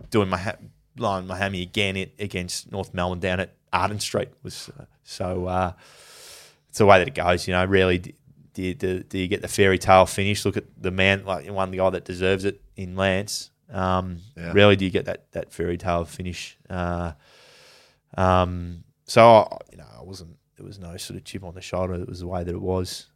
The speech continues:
Speaker 2: Mm.
Speaker 1: Uh, I was fortunate that the club, you know, really, really celebrated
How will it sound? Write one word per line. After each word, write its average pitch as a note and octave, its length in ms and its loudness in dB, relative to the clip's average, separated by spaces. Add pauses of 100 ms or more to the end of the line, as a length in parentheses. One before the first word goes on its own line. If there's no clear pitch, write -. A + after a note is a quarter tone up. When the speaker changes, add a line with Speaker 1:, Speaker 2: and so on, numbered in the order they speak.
Speaker 2:
Mm. F2+ 120 -12
Speaker 1:
Uh, F2 360 -2
I - 60 -
was F#2+ 80 -12
fortunate - 500 -8
that - 120 -16
the - 80 -18
club, F2+ 400 4 (1500)
you G#2 100 -2
know, F#2 120 4
really, F#2 460 2 (100)
really F2+ 300 -2 (840)
celebrated F#2+ 760 4